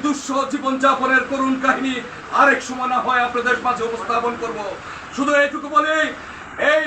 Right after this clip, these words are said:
বিএনপির জন্য, এই বাংলাদেশের মানুষের, খেটে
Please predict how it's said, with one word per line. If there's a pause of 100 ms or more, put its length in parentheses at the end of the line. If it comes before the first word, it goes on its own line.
বিএনপির
জন্য, (600)
এই (180)
বাংলাদেশের (120)
মানুষের, (400)
খেটে